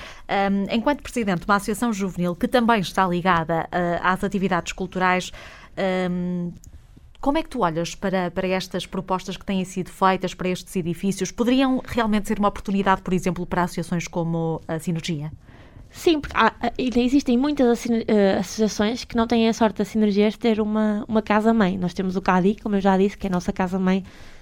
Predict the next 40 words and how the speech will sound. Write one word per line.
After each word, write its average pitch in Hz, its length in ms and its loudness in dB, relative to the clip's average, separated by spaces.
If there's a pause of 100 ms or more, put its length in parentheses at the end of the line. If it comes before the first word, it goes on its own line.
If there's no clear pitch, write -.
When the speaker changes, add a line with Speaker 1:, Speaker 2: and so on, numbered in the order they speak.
(360)
Speaker 2:
e 220 100 6
eu 220 60 10
acho 233 220 4
que 233 100 2
há 220 60 6
associações 240 640 0
que, - 140 -8
que - 220 -6
não 247 160 4
têm. 185 460 2 (520)
Que - 100 0
há - 40 4
associações 220 400 2
que - 120 -10
fazem 233 280 6
muito 247 320 4
pela 208 260 6
cidade 233 540 6
e 226 60 0
não, 220 560 2 (180)
e 240 60 0
não 247 180 4
têm 302 260 4
um 294 60 4
espaço 269 720 2
onde 196 500 4 (380)
fazer 208 220 2
uma 196 120 6
reunião, 220 760 4
onde 185 440 2
fazer 190 240 0
as 190 260 0
suas 202 220 2
atividades, 208 560 4
e 254 60 0
talvez 254 340 6
esses 240 180 2
espaços 277 720 2 (340)
sejam 247 420 6
uma, 240 340 4